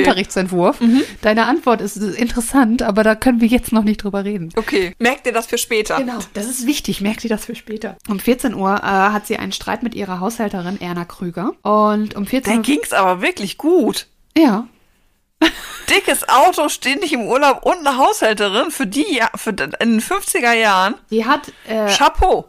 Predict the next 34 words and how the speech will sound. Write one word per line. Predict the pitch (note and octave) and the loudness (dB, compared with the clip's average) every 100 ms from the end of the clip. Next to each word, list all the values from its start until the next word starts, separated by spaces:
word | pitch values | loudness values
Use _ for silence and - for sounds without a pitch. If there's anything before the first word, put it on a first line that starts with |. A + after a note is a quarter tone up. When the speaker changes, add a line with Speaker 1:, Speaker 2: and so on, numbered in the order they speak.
| - | -6
Speaker 1:
ein | G#3 G#3 G3+ G3 | -6 -4 -8 -6
unversteuertes, | B3 D#4+ D4+ - A#3+ A#3+ A#3 A3 | -6 -4 -4 -2 -2 -2 -4 -10
unversteuertes | - D4 G4 A3+ F#3+ - E3+ E3 F3+ | -2 -2 0 -2 -4 -4 -4 -2 -2
Einkommen | - G#3+ A#3 - F3+ | -4 -4 -4 -4 -6
im | F3 F3+ F3+ | -6 -8 -8
Jahr | F#3 F#3+ F#3+ F#3 - - | -4 -2 -2 -4 -10 -18
von | - F3+ | -10 -8
neunzigtausend | F#3 A#3 - A3+ - G3+ G3 F3+ | -4 -4 -6 -8 -4 -2 -2 -2
D-Mark | G#3+ F3 C#3+ | -2 -2 -6
gehabt. | C#3+ D3 - - - | -12 -14 -18 -20 -10
Speaker 2:
Chapeau. | - - C#4+ - A#3+ E3 - - - | -4 -2 0 2 0 0 -10 -20 -10
Speaker 1:
Normaler | G3+ G3+ A3+ A#3+ G#3+ | -8 -4 -2 0 0
Mensch, | G#3 A#3+ A3+ - | 0 0 -2 -4
Bruttoeinkommen | F3+ - G#3+ C4 A3 F#3 F#3 - F#3 | -4 -2 -2 -2 -2 -4 -6 -8 -8
sechstausend. | F3+ G3+ - - F#3 F#3 D#3+ D3+ - | -8 -8 -10 -12 -8 -8 -8 -12 -6
Speaker 2:
Ich | G3+ F#3 | -6 -2
möchte | G#3+ G#3+ G#3+ | -4 -2 -2
einmal | F3+ G3+ | -2 -2
kurz | G3 G#3+ G3+ | -4 -6 -6
wissen | G#3 G#3 | -10 -6
in | G3 | -4
der | F3 | -4
Inflationsrate, | G3 F3+ - G3 - F3 D3+ | -4 -8 -6 -8 -4 -4 -4
was | E3 | -10
das | D#3 D#3 | -12 -12
gewesen | D3+ D3+ D3 | -8 -8 -6
wäre. | D3+ D3 | -6 -6
Speaker 1:
Mach | D#3+ | -8
mal. | E3 _ - - | -12 _ -20 -12
Speaker 2:
Das | |
sind | G3+ | -6
wir | G3 | -4
siebenundfünfzig, | G3 G3 F#3+ A3 B3+ F3 G3 | -2 -4 -4 -4 -4 -6 -6
ne? | G3 | -6